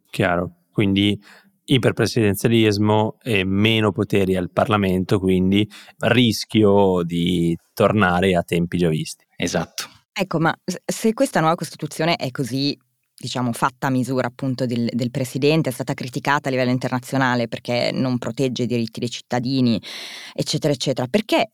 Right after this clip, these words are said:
Speaker 3: hanno comunque deciso di votarla, seppur quel ventisette per cento, ma
Speaker 2: Dunque sì, in particolare alcune, alcune O N G, ma organizzazioni per i diritti umani, recentemente anche, anche il Dipartimento di Stato americano attraverso il suo portavoce Ned Price,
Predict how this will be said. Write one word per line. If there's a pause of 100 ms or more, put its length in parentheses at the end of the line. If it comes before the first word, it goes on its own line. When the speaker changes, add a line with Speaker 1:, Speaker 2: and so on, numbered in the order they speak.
(220)
Speaker 3:
hanno
comunque
deciso
di
votarla,
seppur
quel
ventisette
per
cento,
ma (220)
Speaker 2:
Dunque
sì,
in
particolare
alcune,
alcune
O
N
G,
ma
organizzazioni
per
i
diritti
umani,
recentemente
anche,
anche
il
Dipartimento
di
Stato
americano
attraverso
il
suo
portavoce
Ned
Price,